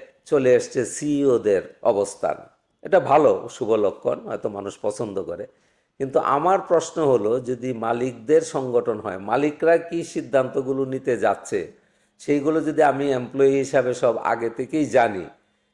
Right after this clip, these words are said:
এখানে এটা প্রশ্নবিদ্ধ হবে কিনা বা বাধার সম্মুখীন হতে হবে কিনা, এটা কিন্তু একটু ভাববার বিষয়। পাশাপাশি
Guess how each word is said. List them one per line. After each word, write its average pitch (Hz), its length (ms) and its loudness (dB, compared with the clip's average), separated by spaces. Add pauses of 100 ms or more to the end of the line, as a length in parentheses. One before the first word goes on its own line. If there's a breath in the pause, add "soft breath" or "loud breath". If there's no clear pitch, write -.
(140)
এখানে 180 540 2
এটা 160 180 2
প্রশ্নবিদ্ধ 147 720 -2
হবে 127 340 6
কিনা 123 400 0
বা 117 220 4
বাধার 113 400 2
সম্মুখীন 123 560 -6
হতে 113 320 2
হবে 117 280 0
কিনা, 101 420 -8
এটা 156 240 -6
কিন্তু 143 260 -6
একটু 120 180 -8
ভাববার 85 460 -6
বিষয়। - 340 -16 (840)
পাশাপাশি 156 680 4